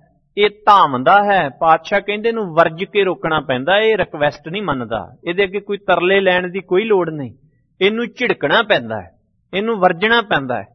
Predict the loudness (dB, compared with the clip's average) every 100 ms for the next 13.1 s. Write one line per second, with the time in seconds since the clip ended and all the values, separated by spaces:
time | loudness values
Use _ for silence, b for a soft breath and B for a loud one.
0 | _ _ _ -6 -4 -4 -4 -4 -2 -2
1 | -2 -4 -2 -2 -2 -4 2 2 2 -2
2 | 2 2 2 -4 -4 -4 -2 -4 -4 -8
3 | -10 _ _ _ -4 -4 -2 -6 0 0
4 | 0 -4 0 0 2 0 2 2 0 -8
5 | -10 -2 2 2 2 4 4 4 4 4
6 | 0 -6 -8 -6 -6 -4 -8 -6 -2 0
7 | 0 -4 -6 2 2 2 0 0 2 -2
8 | -4 -8 _ _ _ 2 2 2 -2 -6
9 | -6 -2 0 4 2 2 0 0 -2 -2
10 | -2 -2 -4 0 0 2 2 2 0 -4
11 | 2 2 2 -2 -8 -8 -4 0 0 0
12 | -8 0 2 2 0 0 2 2 0 -6